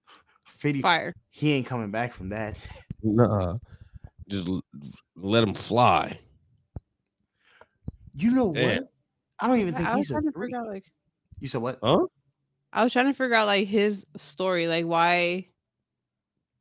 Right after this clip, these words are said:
Speaker 2: who, how did he choose as his victims?
Speaker 1: I don't remember, but I remember how he kills him. He doesn't even do anything brutal.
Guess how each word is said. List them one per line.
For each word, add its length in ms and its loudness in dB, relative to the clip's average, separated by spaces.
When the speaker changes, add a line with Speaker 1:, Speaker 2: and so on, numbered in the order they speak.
Speaker 2:
who, 160 0
how 200 2
did 100 2
he 80 -4
choose 200 -6
as 120 -6
his 100 -6
victims? 520 -8
Speaker 1:
I 140 -4
don't 240 -6
remember, 600 -4
but 200 -4
I 300 0
remember 500 -2
how 180 -6
he 100 -6
kills 400 -4
him. 160 -4
He 140 -4
doesn't 200 0
even 340 -2
do 180 0
anything 420 -2
brutal. 460 -6